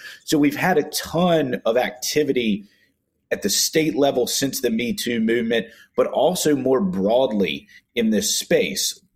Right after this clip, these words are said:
Arbitration is one part of a number of issues like non-competes and, and other contractual instruments that have been very common in workplace law for many years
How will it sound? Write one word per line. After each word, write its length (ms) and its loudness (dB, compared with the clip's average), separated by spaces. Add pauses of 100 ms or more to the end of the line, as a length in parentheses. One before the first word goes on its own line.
(120)
Arbitration 600 0
is 140 0
one 380 0
part 480 -2 (360)
of 440 2
a 80 2
number 400 2
of 100 0
issues 340 0
like 200 0
non-competes 1120 0 (100)
and, 400 2
and 240 2
other 540 2 (360)
contractual 1200 0
instruments 800 0 (340)
that 140 2
have 100 0
been 180 2
very 240 4
common 840 0
in 560 2 (100)
workplace 560 0
law 280 2
for 180 -4
many 300 2
years 520 2